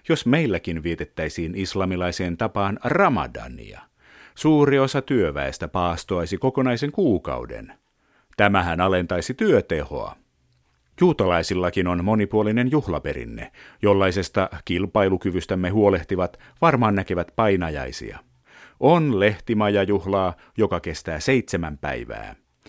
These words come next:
Ja tähän aikaan vuodesta, meidän syyslokakuuhumme sijoittuvassa Tisrikuussa, vietetään Rosh Hasanaa, juutalaista uutta vuotta, sen kunniaksi, että juutalaisen perimätiedon mukaan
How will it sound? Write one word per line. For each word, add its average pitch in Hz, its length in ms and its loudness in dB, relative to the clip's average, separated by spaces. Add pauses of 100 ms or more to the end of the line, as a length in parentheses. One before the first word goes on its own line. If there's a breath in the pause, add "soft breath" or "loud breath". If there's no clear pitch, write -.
(240 loud breath)
Ja 120 260 2 (120)
tähän 160 320 2
aikaan 85 420 -4
vuodesta, 80 580 0 (460 soft breath)
meidän 131 360 2
syyslokakuuhumme 90 1000 -2
sijoittuvassa 90 760 -4 (180)
Tisrikuussa, 82 1000 -4 (400 soft breath)
vietetään 98 600 2
Rosh 123 400 0
Hasanaa, 120 720 -4 (320 loud breath)
juutalaista 117 600 2
uutta 127 420 -2
vuotta, - 440 -10 (200)
sen 143 280 2
kunniaksi, 117 640 0
että 104 360 -2 (100)
juutalaisen 87 560 -4
perimätiedon 107 720 2
mukaan 101 540 0